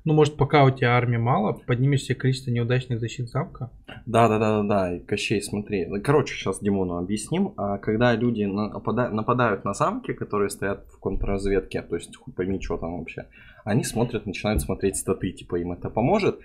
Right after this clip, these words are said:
Speaker 2: Если ты много раз проиграл, чаще всего на тебя нападут. Поэтому мы встанем в какой-нибудь, ну, мы в итоге как сделаем? Мы напишем, типа, мы водили маму в кино какой-нибудь топовой гильдии,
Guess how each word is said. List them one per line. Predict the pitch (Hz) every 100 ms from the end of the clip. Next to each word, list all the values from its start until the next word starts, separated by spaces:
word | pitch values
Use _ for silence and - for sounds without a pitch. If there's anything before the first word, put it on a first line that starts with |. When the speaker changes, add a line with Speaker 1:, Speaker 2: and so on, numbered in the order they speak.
| -
Speaker 2:
Если | - 131 135
ты | 131
много | 127 127 117
раз | 117 -
проиграл, | 110 107 110 170
чаще | - 113
всего | - - 113
на | 117
тебя | 104
нападут. | 104 101 95 82
Поэтому | 98 107 - 98
мы | 92 101
встанем | - 107 98
в | 87
какой-нибудь, | - - 98 87 -
ну, | 135 131 - 127
мы | 151
в | 151
итоге | 156 110
как | 104 117 101
сделаем? | 101 101 90
Мы | 110
напишем, | 156 131 117 - 92
типа, | - 95
мы | 101 101 87
водили | - 101 107 95
маму | 98 98 90
в | -
кино | 101 95
какой-нибудь | - - 98 92 87
топовой | 104 98 87 87
гильдии, | 123 180 160 156